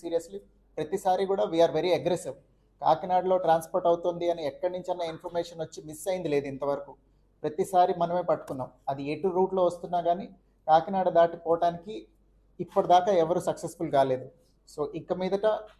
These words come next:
ఇంకా ఎక్కువ అగ్రెసివ్‌గా ఉంటాం మేము. కాల్చి పడేస్తాం ఏదైనా తేడా వస్తే. I'm warning all of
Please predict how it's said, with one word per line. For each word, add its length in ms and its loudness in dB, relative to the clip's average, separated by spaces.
ఇంకా 180 0
ఎక్కువ 400 4
అగ్రెసివ్‌గా 540 2
ఉంటాం 280 -2
మేము. 320 -6
కాల్చి 260 2
పడేస్తాం 440 2
ఏదైనా 220 -2
తేడా 280 2
వస్తే. 340 -2
I'm 100 -6
warning 320 0
all 200 4
of 100 2